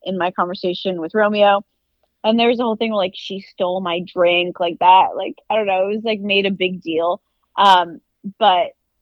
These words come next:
yeah, so she did, she took, she took my drink, which is, you know, fine, sharing is caring, whatever, but, you know, that was my one alcoholic drink of the hour. Um, so,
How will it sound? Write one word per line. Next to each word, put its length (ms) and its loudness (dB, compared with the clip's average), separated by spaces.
yeah, 260 -2
so 120 -6
she 180 -10
did, 220 -2
she 120 -18
took, 220 -20
she 180 -20
took 200 -20
my 140 -12
drink, 360 -14
which 220 -16
is, 200 -18
you 100 -6
know, 160 -6
fine, 320 -2
sharing 400 -2
is 100 -12
caring, 380 -2
whatever, 360 -4
but, 340 -6
you 100 -6
know, 140 -4
that 100 2
was 140 -4
my 140 0
one 200 2
alcoholic 480 4
drink 360 -2
of 160 0
the 160 -2
hour. 480 0
Um, 400 2
so, 600 2